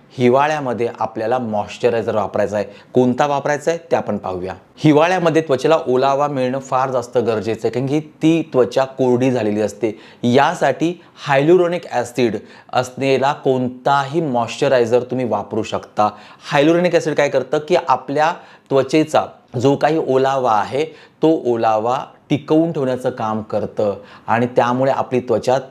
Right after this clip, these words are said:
तजेलदार दिसते. त्यासाठी जर तुम्ही मॉइश्चरायझर वापरत असालच, तर त्यामध्ये तुम्ही hyaluronic ॲसिड आहे की नाही, याचा विचार करा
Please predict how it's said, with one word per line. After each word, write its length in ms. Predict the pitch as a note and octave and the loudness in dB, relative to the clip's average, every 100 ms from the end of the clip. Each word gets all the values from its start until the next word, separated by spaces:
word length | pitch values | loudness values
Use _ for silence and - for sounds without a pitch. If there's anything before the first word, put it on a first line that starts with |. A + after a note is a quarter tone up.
| - - | -4 0
तजेलदार 640 | A#2 A#2+ C3 B2 A#2 A#2+ | 0 0 -2 0 0 0
दिसते. 600 | G2+ G2+ - - G#2+ F#2+ - - _ | -2 -6 -8 -6 -4 -6 -10 -20 _
त्यासाठी 640 | C#3 D3 D3+ D3 E3 F#3 F#3 - | 0 2 0 0 0 -2 -6 -10
जर 200 | B2 D3 | 0 2
तुम्ही 400 | E3 D3+ C#3+ D#3 | 2 0 0 -2
मॉइश्चरायझर 560 | C3+ C3 A#2+ - C#3 C#3 | 0 0 0 0 0 2
वापरत 280 | C3 A#2+ C3 - | 2 2 -6 -8
असालच, 600 | A2+ A2+ D#3 D#3 C3 - - - - | -12 -2 0 4 2 0 -12 -12 -6
तर 60 | C#3+ | -4
त्यामध्ये 640 | - D3+ D#3 D#3+ A#2+ A#2 | 0 0 0 -4 -2 -2
तुम्ही 280 | - A#2+ B2 - | -2 -2 -4 -2
hyaluronic 460 | A#2+ B2 C3+ C#3+ D3 - | 0 2 2 2 0 -4
ॲसिड 280 | A#2 C3+ A#2+ | -2 0 0
आहे 240 | A#2 A#2+ D#3 | 0 0 -2
की 160 | D#3 | -2
नाही, 260 | C#3 A2+ B2+ - - - - | -2 -2 -6 -8 -20 -12 0
याचा 360 | A2 A2+ D#3 | 2 2 0
विचार 320 | D3+ B2+ B2+ A#2+ | -2 0 -2 0
करा 280 | A#2+ A#2+ | 0 -2